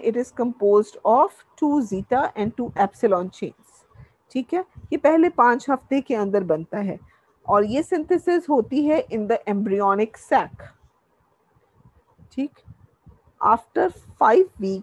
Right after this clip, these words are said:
of gestation आपकी alpha chain बननी शुरू हो जाती है, ठीक है। ये आप देखें, अ, अ, शुरू में ये बन रही थी, अ, zeta chains, और ये आहिस्ता आहिस्ता decline की तरफ जा रही है, अगर आप मेरा एरो देख सकते हैं,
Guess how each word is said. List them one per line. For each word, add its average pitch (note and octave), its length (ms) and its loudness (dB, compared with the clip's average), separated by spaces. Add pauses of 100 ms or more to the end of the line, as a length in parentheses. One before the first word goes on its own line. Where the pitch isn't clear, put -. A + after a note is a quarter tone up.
of G3+ 140 0 (120)
gestation F#3 680 -4 (120)
आपकी G3+ 340 -2
alpha D4 420 0
chain C4 360 -4
बननी G#3+ 260 0
शुरू D4 300 0
हो G3 120 4
जाती E3 400 -2
है, D3+ 120 -10 (340)
ठीक B3 180 -6
है। F#4+ 60 2
ये D4 140 2
आप G#3 160 4
देखें, G3 420 0 (520)
अ, G3 400 6 (160)
अ, F#3 180 2
शुरू A#3+ 360 -4
में A3+ 400 2
ये G3 120 0
बन F#3 180 2
रही G#3 220 0
थी, B3 340 -4
अ, - 260 -6 (120)
zeta G#3 480 -2
chains, B3 380 -6 (440)
और G3 140 2
ये G3+ 80 4
आहिस्ता G3+ 340 4
आहिस्ता B3 280 2
decline G3+ 480 2
की F4 100 -2
तरफ F#4 340 -2
जा C4 160 6
रही A#3+ 160 2
है, A#3 60 6
अगर G#3+ 220 2
आप - 260 0
मेरा G#3 160 2
एरो F#3+ 280 2
देख F#3+ 240 0
सकते - 300 -10
हैं, G#3 160 -8